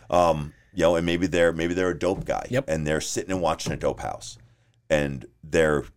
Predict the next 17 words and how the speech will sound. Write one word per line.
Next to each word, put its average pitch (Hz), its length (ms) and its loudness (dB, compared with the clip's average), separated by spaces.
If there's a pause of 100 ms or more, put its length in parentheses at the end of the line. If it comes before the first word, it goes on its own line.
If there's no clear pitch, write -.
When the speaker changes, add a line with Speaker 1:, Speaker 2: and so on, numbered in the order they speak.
(120)
Speaker 1:
not 80 340 2
doing 71 220 -8
traffic 62 400 -6
stops, - 360 -6
and 73 80 -8
they're 69 100 -6
not 82 260 -2
writing 71 520 0
civil 71 360 -2
traffic - 420 -4
tickets, 73 380 -8
and 71 80 -10
they're 71 100 -4
not 85 240 0
writing 71 260 -2
parking 60 400 -8
tickets, 67 380 -12